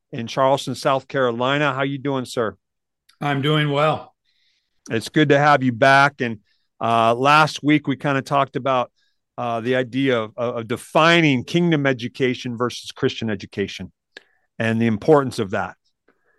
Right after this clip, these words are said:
Speaker 1: And, uh, I think you did a good job. Could you kinda rehash that just real quick for our listeners, um, that
Speaker 2: Well,
Speaker 1: might have missed last week?
Speaker 2: Sure thing. Simply put, kingdom education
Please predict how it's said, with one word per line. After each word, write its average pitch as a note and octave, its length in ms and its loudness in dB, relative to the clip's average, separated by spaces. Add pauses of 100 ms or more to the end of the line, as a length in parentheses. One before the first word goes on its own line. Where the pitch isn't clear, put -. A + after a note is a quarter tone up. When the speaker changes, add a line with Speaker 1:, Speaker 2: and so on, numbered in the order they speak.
(180)
Speaker 1:
And, A2+ 420 -2
uh, A2+ 420 4
I A2+ 140 -2
think D#3 300 -2
you C3 100 0
did C3 160 2
a B2 60 0
good B2 180 2
job. B2+ 220 2
Could B2+ 160 -4
you D#3+ 80 -6
kinda G3 260 2
rehash C#3+ 540 -2
that C#3 260 0
just C3+ 220 -8
real C#3 100 -6
quick D3 260 -8
for C3+ 120 0
our B2 100 2
listeners, C3 580 -4 (460)
um, A#2 200 -2
that C3 80 0
Speaker 2:
Well, A#2 60 -2
Speaker 1:
might B2 180 0
have A#2 60 -2
missed A#2 280 -2
last A2 260 -2
week? G#2+ 260 -8 (460)
Speaker 2:
Sure C3 260 -2
thing. B2 520 -4 (320)
Simply E3 500 -2
put, C#3+ 400 0 (260)
kingdom D#3+ 320 -2
education C3+ 920 -6